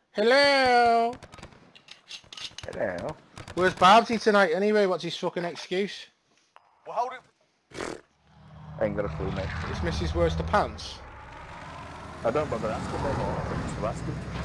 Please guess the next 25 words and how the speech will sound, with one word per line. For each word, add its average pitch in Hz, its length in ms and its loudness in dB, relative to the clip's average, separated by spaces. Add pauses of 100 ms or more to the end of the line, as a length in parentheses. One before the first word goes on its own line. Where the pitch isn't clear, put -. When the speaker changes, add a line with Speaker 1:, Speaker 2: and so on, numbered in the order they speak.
(160)
Speaker 1:
I, 180 300 8
I 185 40 10
just 175 180 0
fucking 143 300 2
berated, 123 400 4
mate. 151 180 2
I 139 60 -4
just 143 180 -2
sent 139 140 0
him - 120 -6
snotty 123 280 -4
messages, 123 420 -6
say, 123 320 0 (520)
"Stop - 240 2
being 160 120 4
a 160 60 4
twat 160 420 4
and 123 80 -4
get 135 100 2
on 131 120 0
fucking - 320 0
internet 135 320 -4
now, 127 120 0
you 127 140 -2
cunt." 127 240 -2